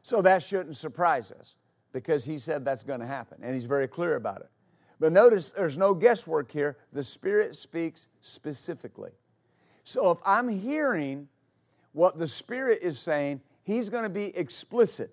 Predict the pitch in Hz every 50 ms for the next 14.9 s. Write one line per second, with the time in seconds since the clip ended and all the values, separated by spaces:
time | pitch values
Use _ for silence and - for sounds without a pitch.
0 | _ _ - 131 131 131 131 131 120 120 113 98 - - 123 107 85 78 - _
1 | _ _ _ _ _ _ _ _ _ _ - - - - 180 165 139 - - 247
2 | 233 233 - 113 - - _ _ _ _ _ _ - _ _ _ _ _ _ _
3 | _ _ _ _ _ 151 147 147 147 151 143 135 127 110 - - 143 120 104 87
4 | 82 87 _ _ _ _ _ _ _ _ _ _ _ _ _ _ _ _ _ _
5 | _ _ _ _ _ _ _ _ _ - 131 143 156 190 - - _ _ _ _
6 | _ _ _ _ _ _ _ _ _ _ _ _ _ _ _ _ _ - 143 156
7 | 180 202 208 156 120 90 _ _ _ _ _ _ - - - - - 214 220 202
8 | 190 185 - 202 190 180 175 170 175 - - 151 160 156 160 - 143 160 160 151
9 | 175 208 202 185 160 - - 202 202 190 170 - 208 190 175 160 170 170 190 190
10 | 180 - _ _ _ _ _ _ - 165 165 156 - - _ _ _ - 170 165
11 | 175 196 202 208 208 202 196 190 - 160 175 180 180 175 165 160 123 - - 143
12 | 147 139 - 196 202 190 196 185 180 185 190 190 190 190 _ _ 165 160 160 170
13 | 160 170 139 151 156 170 180 175 - - 143 165 160 175 175 156 143 170 170 165
14 | 139 - - 180 170 156 165 165 151 120 160 170 170 175 180 170 -